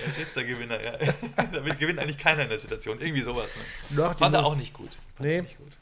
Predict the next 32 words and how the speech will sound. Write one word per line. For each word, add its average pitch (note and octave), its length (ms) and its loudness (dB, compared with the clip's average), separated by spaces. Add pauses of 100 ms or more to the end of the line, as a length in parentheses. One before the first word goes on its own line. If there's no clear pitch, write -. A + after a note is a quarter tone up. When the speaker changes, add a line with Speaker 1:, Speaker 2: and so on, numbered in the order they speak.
(120)
Speaker 2:
das C3+ 200 -6
fand A#2 160 -8
er G2+ 80 -8
auch G2+ 80 -8
nicht A2 220 -10
gut. A2+ 200 -14 (520)
Aber F#3 220 12
es F#3+ 100 10
gibt A3 140 6
auch G3 60 12
Leute, F#3 220 12
die, E3 100 4
die, D3 300 -4
die C#3+ 160 4
halt C3+ 180 4
wirklich C#3+ 280 -2
mit C#3 100 4
dem - 60 10
Appellohr B2 800 2
alles A#2 320 -6
Speaker 1:
Genau. B2 180 -2
Speaker 2:
anhören A2 160 -6 (400)
und C3+ 160 -4
die B2 220 0
sofort A#2+ 400 -2
sich A#2+ 160 -10
aufschwingen. A#2 580 -8 (300)
Speaker 1:
Die C#3+ 80 0
sich C#3+ 200 -4
sofort D#3+ 480 -4
angesprochen - 560 -4
fühlen. - 300 -10